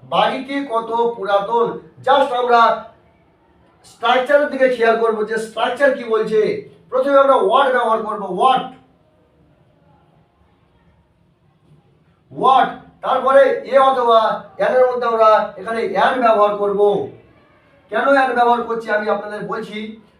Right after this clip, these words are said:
তারপরে অ্যাডজেক্টিভ ব্যবহার করব। অ্যাডজেক্টিভ এখানে কি হবে? পুরাতন, পুরাতন, যে বাড়িটির যে গুণ বর্ণনা করা হচ্ছে, যে বাড়িটি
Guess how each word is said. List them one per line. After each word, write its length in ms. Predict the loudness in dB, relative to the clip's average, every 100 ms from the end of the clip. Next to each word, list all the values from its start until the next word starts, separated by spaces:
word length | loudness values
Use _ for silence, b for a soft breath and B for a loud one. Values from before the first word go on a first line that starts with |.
| _
তারপরে 380 | -2 0 4 4
অ্যাডজেক্টিভ 640 | 4 2 0 -2 -2 -2 -2
ব্যবহার 300 | 0 0 0
করব। 560 | -6 -4 -4 -4 -8 -18 _ _
অ্যাডজেক্টিভ 600 | -2 -2 0 0 -2 -4
এখানে 260 | -4 -2 -4
কি 140 | -2
হবে? 540 | -2 0 0 -2 -8 -20 _
পুরাতন, 760 | 0 4 4 4 4 4 2 -6 -16 -16
পুরাতন, 600 | -6 -4 0 2 0 -2
যে 80 | -6
বাড়িটির 760 | -2 -2 -4 -4 -4 -4 -10 -16 -10
যে 60 |
গুণ 340 | -10 -4 -4 2
বর্ণনা 340 | 2 2 -2
করা 160 | -2 0
হচ্ছে, 240 | -2 -4
যে 100 | -4
বাড়িটি 400 | -2 -2 -4 -8